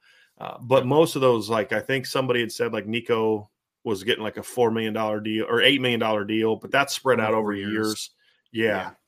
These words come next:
Speaker 2: Yeah.
Speaker 1: Yeah. So
Speaker 2: Yeah.
Speaker 1: most of those deals are spread out over time.
Speaker 2: They
Speaker 1: Uh,
Speaker 2: are.
Speaker 1: so
Speaker 2: They are.
Speaker 1: yes.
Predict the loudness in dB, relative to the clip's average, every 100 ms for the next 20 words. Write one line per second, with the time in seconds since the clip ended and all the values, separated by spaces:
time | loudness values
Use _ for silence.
0 | -6 -4 -2 -6 -2 2 6 6 6 2
1 | 4 4 4 0 0 0 -2 -10 -6 -4
2 | -2 -4 -6 -8 -10 -14 -14 -16 -20 _
3 | _ _ _ _ _ -8 -6 -6 -6 -2
4 | -2 -2 -4 -6 -6 -8